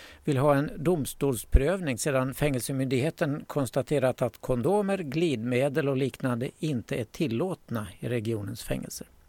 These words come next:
I sin ansökan hävdade den anonyme fången att myndigheterna bryter mot den europeiska konventionen om mänskliga rättigheter genom att vägra att ge fångarna säkra sexhjälpmedel.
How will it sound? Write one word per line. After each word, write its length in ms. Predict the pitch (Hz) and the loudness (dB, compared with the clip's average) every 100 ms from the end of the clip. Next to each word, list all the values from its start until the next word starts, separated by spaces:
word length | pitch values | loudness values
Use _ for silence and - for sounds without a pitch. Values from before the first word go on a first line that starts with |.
| _ _ _ - - - - - | _ _ _ -20 -20 -20 -18 -8
I 80 | 131 | -2
sin 180 | 160 | 0
ansökan 640 | 151 147 - 156 - 151 - | 2 2 2 2 2 0 0
hävdade 420 | 131 147 123 131 | 0 2 2 2
den 320 | 127 131 127 - | 2 2 0 -2
anonyme 540 | 135 135 135 127 127 | 0 0 2 0 0
fången 460 | 123 147 123 117 135 | 2 2 2 0 -4
att 280 | 147 123 - | -4 -6 -4
myndigheterna 640 | 143 139 123 123 139 156 139 | -2 0 2 0 0 0 0
bryter 460 | 123 147 196 - | 0 0 -2 -2
mot 220 | 147 127 | -2 -2
den 140 | - 127 | 0 0
europeiska 600 | 123 123 - 135 - 135 | 0 0 0 -2 -2 -4
konventionen 840 | - 156 156 170 - 139 135 139 | 0 0 2 -2 0 0 2 0
om 100 | 143 | 0
mänskliga 480 | 131 131 - 120 113 | 0 -2 -2 -2 0
rättigheter 760 | 123 127 - 120 165 - 123 110 - - - _ | 0 -2 -2 0 0 -2 -2 -4 -10 -20 -20 _
genom 200 | 165 160 | 0 2
att 140 | 156 | 0
vägra 440 | 151 156 123 117 139 | 2 2 4 4 2
att 220 | 147 - | 0 -2
ge 100 | 139 | -2
fångarna 440 | - 135 117 113 - | 2 0 0 -4 -6
säkra 680 | - - 135 107 - 135 - - _ - | -6 -2 -2 -2 -2 -2 -2 -8 _ -20
sexhjälpmedel. 1000 | - 127 - - 117 101 143 147 107 104 | -6 -4 -4 -4 -4 -2 -2 -2 -2 -8